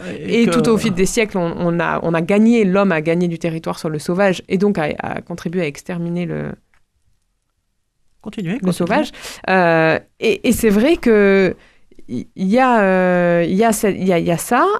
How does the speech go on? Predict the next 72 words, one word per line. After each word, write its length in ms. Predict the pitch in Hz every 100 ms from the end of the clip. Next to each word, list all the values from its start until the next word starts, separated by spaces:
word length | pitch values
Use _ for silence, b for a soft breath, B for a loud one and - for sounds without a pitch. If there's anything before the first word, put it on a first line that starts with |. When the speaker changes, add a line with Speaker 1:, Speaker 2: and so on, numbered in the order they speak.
| -
Speaker 2:
et 160 | - 233
d-, 120 | 214 -
et 120 | 233
d'un 200 | 214 214
autre 260 | 214 208 185
côté, 460 | 180 180 262 370 B B B 185
euh, 360 | 175 170 165 - B B -
il 180 | 175
y 100 | 196
a 160 | 277 262
ce, 140 | 233
il 180 | - 120
y 100 | 190
a 60 | 220
l'idéologie, 440 | 226 202 185 226 -
et 80 |
puis 120 | 220 254
il 20 |
y 20 |
a 60 | 262
la 100 | 233
réalité, 400 | 226 226 262 233
c'est-à-dire 220 | 202 180
on 100 | 226
remet 220 | 220 208
des 200 | 190 202
ours, 180 | 285 - -
oui, 140 | 277
mais 100 | 233
comment ? 360 | 208 247 254 220 - _ _ _
Et 80 | -
ça, 140 | 196 262
c'est 100 | 214
une 100 | 202
question 240 | 180 202
fondamentale. 680 | - 185 196 220 220 269 220 B -
On 60 |
peut 100 | 196
pas 160 | 214 277
aborder 240 | 220 208
Speaker 1:
C'est 80 | 226
Speaker 2:
le 80 | -
Speaker 1:
une 60 | 330
question 280 | 330 -
Speaker 2:
sujet 120 | 403 359
Speaker 1:
philosophique, 480 | 302 269 - 196 -
je 100 | 175
dirais 200 | 180 381
Speaker 2:
Oui, 60 |
Speaker 1:
presque. 200 | - -
Speaker 2:
philosophique, 340 | 262 247 339 339 247
mais, 240 | 262 262
Speaker 1:
<laughs> 40 | 262
Speaker 2:
euh, 80 | 277
on 80 | 208
peut 100 | 226
pas 160 | 294 320
aborder 400 | 240 247 233 233
ce 180 | - 233
sujet, 540 | - 226 202 208 190 -
euh, 100 | -
Speaker 1:
Parce 140 | -
qu'il 120 | 285
y 60 | 254
a 40 |
cinquante 420 | 262 254 - 190 359
ans, 80 |
personne 380 | 359 226 - 302
n'aurait 200 | 202 170
eu 300 | 175 170 185
cette 240 | 180 147 190
idée. 400 | 202 302 247